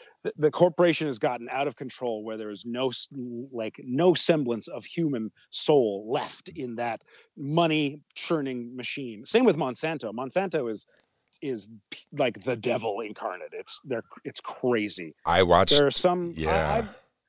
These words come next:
Speaker 2: Go ahead.
Speaker 1: I've said this, I've said this on my podcast, and I've said this, uh, elsewhere, but capitalism in its, a-, and this is important, this subsection of what I'm about to say, capitalism in its current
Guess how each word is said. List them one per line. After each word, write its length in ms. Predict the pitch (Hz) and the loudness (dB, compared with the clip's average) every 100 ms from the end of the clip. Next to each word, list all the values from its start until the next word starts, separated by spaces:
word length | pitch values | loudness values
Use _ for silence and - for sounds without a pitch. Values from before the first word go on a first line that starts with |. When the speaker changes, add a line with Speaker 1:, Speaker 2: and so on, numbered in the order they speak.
| _ _ _ _ _ - | _ _ _ _ _ 4
Speaker 2:
Go 100 | 87 | 6
ahead. 160 | 82 | 8
Speaker 1:
I've 140 | 208 196 | 6 2
said 160 | 247 | -2
this, 160 | 214 175 | -2 -6
I've 160 | 208 175 | -8 -8
said 120 | 220 | -10
this 120 | 185 | -8
on 100 | 165 | -8
my 140 | 156 170 | -6 -8
podcast, 640 | 165 139 131 113 104 - - | -6 -8 -8 -14 -14 -16 -12
and 100 | 135 | -10
I've 80 | 131 | -4
said 140 | 165 | -4
this, 220 | 147 123 - | -4 -8 -12
uh, 240 | 120 117 110 | -10 -8 -8
elsewhere, 380 | 139 147 - 107 | -6 -6 -4 -6
but 200 | 98 113 | -6 -12
capitalism 880 | - 160 185 175 135 117 104 98 98 _ _ _ _ - | -8 -6 0 0 0 -2 -4 -10 -12 _ _ _ _ -2
in 140 | 165 | 2
its, 320 | 143 - - - _ _ _ _ _ _ _ | 0 0 -6 -8 _ _ _ _ _ _ _
a-, 220 | 160 151 165 | -4 -2 2
and 100 | 196 | 4
this 140 | 214 | 4
is 100 | 196 | 4
important, 420 | 180 165 170 113 | 4 4 2 0
this 140 | 127 - | -6 -2
subsection 540 | 170 151 - 117 113 | -2 0 -4 -6 -8
of 60 | 104 | -8
what 100 | 104 | -8
I'm 60 | |
about 120 | 104 | -6
to 60 | 95 | -6
say, 120 | 113 | -6
capitalism 600 | 101 170 - 135 120 113 - - | -2 -2 0 0 0 -2 -4 0
in 220 | 214 233 | 4 4
its 240 | 220 196 - | 4 0 0
current 460 | - - 175 151 | -4 2 2 2